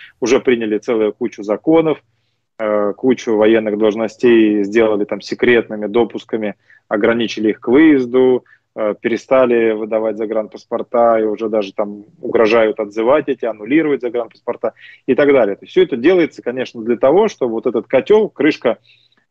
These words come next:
пр-, прочнее прижималась к основанию вот этого кастрюли, этого котла, в котором все кипит уже и бурлит,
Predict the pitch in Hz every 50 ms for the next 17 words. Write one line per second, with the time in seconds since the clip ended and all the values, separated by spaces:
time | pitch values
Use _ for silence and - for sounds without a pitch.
0 | _ _ _ _ _ _ _ _ _ _ _ _ _ _ _ _ _ - 151 160
1 | - - - 151 160 151 - - 165 156 135 123 113 - 131 123 113 110 131 131
2 | 135 131 117 107 107 98 - - - - - 131 127 123 117 110 107 107 107 -
3 | 107 - 110 104 98 - 131 123 - - - 202 214 208 190 175 - 156 139 120
4 | - 143 131 - 147 139 127 - - 123 - 120 120 110 - - 123 - 131 117
5 | - 131 123 - 123 113 110 113 113 113 113 120 117 117 120 113 -